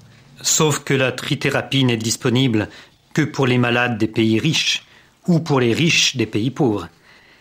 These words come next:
Car les médicaments sont des marchandises comme les autres. Ils sont produits pour être vendus. L'industrie pharmaceutique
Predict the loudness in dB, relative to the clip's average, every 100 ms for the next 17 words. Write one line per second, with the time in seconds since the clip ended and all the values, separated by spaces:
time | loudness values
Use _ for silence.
0 | _ _ _ _ _ 0 2 2 4 2
1 | 2 0 0 2 0 0 0 0 0 -2
2 | 0 0 -2 -4 -10 -6 -2 0 0 0
3 | -4 -18 _ -20 -20 -20 _ _ _ -4
4 | -2 -2 -4 -4 0 2 0 0 -2 -4
5 | -6 -4 -2 -2 -6 -10 _ _ _ _
6 | _ _ _ _ -2 0 0 -2 -2 -2
7 | 0 0 0 -2 -2 -2 -6